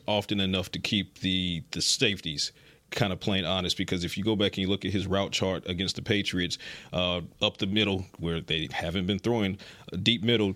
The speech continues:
thirty plus yards, he had a route go that way. He had a twenty-four-ish yard route, m-, deep middle, and then on the right side,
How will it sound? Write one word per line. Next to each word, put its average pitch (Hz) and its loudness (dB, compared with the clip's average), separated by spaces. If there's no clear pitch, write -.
thirty 101 0
plus 98 0
yards, 92 2
he 95 2
had 87 2
a 85 -2
route 90 0
go 92 0
that 90 0
way. 92 0
He 90 0
had 82 -2
a 85 -4
twenty-four-ish 101 0
yard 101 0
route, 107 2
m-, 95 0
deep 110 0
middle, 113 2
and 95 0
then 104 4
on 95 0
the 90 0
right 101 2
side, 90 2